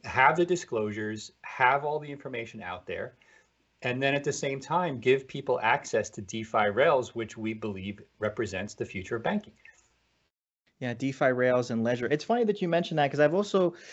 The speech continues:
Speaker 2: I wanted to get your thoughts on, I guess, self-custody as well and, like, where you land on that spectrum, because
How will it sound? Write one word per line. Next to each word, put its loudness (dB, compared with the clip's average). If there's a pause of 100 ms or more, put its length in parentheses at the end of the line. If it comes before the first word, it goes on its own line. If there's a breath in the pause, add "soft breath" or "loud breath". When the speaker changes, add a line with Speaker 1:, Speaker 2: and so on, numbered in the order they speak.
(120)
Speaker 2:
I 6
wanted 6
to -2
get 2
your 2
thoughts 0
on, -2
I 0
guess, 0
self-custody 0
as -4
well 4
and, 0
like, -2
where 2
you 0
land 2
on 0
that -2
spectrum, -2
because -2